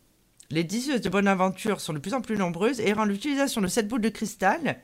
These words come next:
très fréquente. C'est pour ça qu'on a toujours l'image de la boule de cristal avec une cigane dans une roulotte. Parce que,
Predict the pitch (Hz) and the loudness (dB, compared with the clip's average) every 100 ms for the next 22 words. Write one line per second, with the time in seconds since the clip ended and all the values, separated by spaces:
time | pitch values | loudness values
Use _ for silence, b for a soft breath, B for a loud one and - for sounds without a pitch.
0 | _ - 285 277 285 202 233 226 156 170 | _ -4 -4 -2 0 2 0 -2 -4 -4
1 | 247 285 - - 254 208 196 170 147 202 | 0 0 0 -2 0 2 2 2 2 -2
2 | 254 175 - 147 180 220 147 156 156 - | -4 -6 -2 2 4 2 -2 -4 -4 -4
3 | 131 131 175 208 131 147 160 190 185 156 | 0 2 4 4 2 -2 -2 -2 0 2
4 | - - - - _ _ _ _ _ _ | 0 -2 -12 -18 _ _ _ _ _ _
5 | _ _ _ B B B B - 185 - | _ _ _ B B B B 2 2 2
6 | - 208 285 | 0 2 2